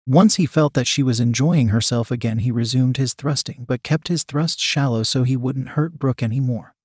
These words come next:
Brooke then grabbed his face and made him look at her and said, "Quit with just the small thrusts.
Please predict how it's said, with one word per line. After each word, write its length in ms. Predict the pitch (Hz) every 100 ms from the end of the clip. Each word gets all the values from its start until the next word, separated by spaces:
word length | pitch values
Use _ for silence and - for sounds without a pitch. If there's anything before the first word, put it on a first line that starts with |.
| -
Brooke 300 | 117 185 -
then 220 | 139 131
grabbed 320 | 135 139 139
his 160 | 156 -
face 400 | 131 110 110 -
and 140 | 131
made 200 | 131 135
him 180 | 143 135
look 200 | 156 -
at 100 | 110
her 160 | 113
and 200 | 113 127
said, 360 | 123 120 117 - _ _ -
"Quit 260 | - 190
with 120 | 175
just 240 | - 160 -
the 80 | 165
small 340 | - 170 135
thrusts. 520 | - - 117 - -